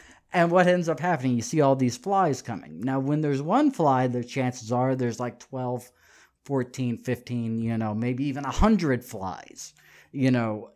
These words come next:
in the same place, you know, all just, you know, it's almost like one of them goes and rings a shofar and tells all the rest of them to just come on. And so the thing about it, though, is that, you know, that this term being, being used there can also signify something else as well.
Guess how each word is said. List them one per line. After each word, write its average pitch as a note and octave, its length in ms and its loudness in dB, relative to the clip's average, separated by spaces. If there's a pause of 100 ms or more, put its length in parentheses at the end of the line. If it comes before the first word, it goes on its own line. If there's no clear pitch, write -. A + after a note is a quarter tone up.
in C3+ 160 0
the B2+ 60 0
same C3+ 300 0
place, A#2 480 -6
you B2 60 -2
know, G#2+ 220 -2
all A2 340 -2
just, G#2 340 -8
you A2 120 -4
know, G2+ 120 -4
it's G2+ 180 -10
almost A2 280 -6
like A2+ 160 -8
one A#2 160 -6
of G#2 60 -10
them G#2+ 160 -8
goes A2+ 240 -4
and G#2+ 120 -4
rings A#2 240 0
a A#2+ 60 -4
shofar D#3 560 2
and C3+ 100 -2
tells D3 280 0
all C#3+ 180 0
the C3+ 60 -4
rest C#3 260 -4
of D3+ 80 -8
them C3 100 -4
to A#2+ 80 -10
just B2+ 240 -8
come C#3+ 200 -6
on. G3+ 260 -6 (800)
And F3 180 0
so F#3 220 6
the D#3+ 140 -2
thing G#3 200 2
about F#3 260 4
it, G3+ 100 -2
though, D3+ 180 2
is C3+ 160 0
that, C3+ 320 0
you C#3 40 -6
know, C3+ 200 2
that B2+ 240 -2
this C#3 180 -6
term G#3 420 -2
being, C#3+ 380 0
being C#3+ 380 -2
used F3 240 0
there C3 160 2
can C3+ 140 -2
also C#3 220 0
signify B2+ 600 -2
something A2 400 -6
else A#2+ 260 -4
as F#2+ 160 -10
well. G#2 300 -8